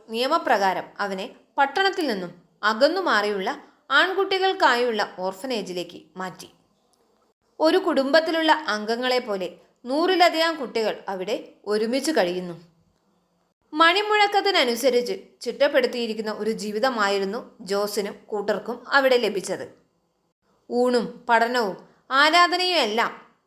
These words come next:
മണിമുഴക്കത്തിന് അനുസരിച്ച് തന്നെ. അനാഥാലയത്തിലെ നിയന്ത്രണത്തിൽ ജോസ് ഉൾപ്പെടെയുള്ള കുട്ടികൾക്ക് വലിയ പരാതിയൊന്നും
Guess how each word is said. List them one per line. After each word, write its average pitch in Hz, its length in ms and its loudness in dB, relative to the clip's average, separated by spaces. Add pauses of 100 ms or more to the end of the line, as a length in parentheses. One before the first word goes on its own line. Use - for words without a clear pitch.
മണിമുഴക്കത്തിന് 254 960 -2 (280)
അനുസരിച്ച് 196 560 -6
തന്നെ. 160 220 -8 (960)
അനാഥാലയത്തിലെ 277 880 4 (240)
നിയന്ത്രണത്തിൽ 226 580 -4 (340)
ജോസ് 320 380 2
ഉൾപ്പെടെയുള്ള 285 460 2
കുട്ടികൾക്ക് 196 560 -6 (300)
വലിയ 285 320 2 (220)
പരാതിയൊന്നും 226 640 2